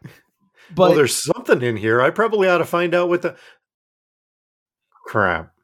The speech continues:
Speaker 2: Just, just committed two federal <laughs> felonies for no good reason.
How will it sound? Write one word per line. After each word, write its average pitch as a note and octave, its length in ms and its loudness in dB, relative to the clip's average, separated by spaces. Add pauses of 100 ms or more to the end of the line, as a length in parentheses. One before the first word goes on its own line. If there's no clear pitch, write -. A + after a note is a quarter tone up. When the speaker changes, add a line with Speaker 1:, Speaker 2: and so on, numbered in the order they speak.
(140)
Speaker 2:
Just, - 220 -6 (260)
just - 160 -2
committed C3+ 420 -2
two C#3 160 2
federal C3+ 340 2
<laughs> - 100 -6
felonies A2+ 760 -2
for - 320 -4
no C3 220 0
good A#2+ 260 -2
reason. G#2+ 580 -8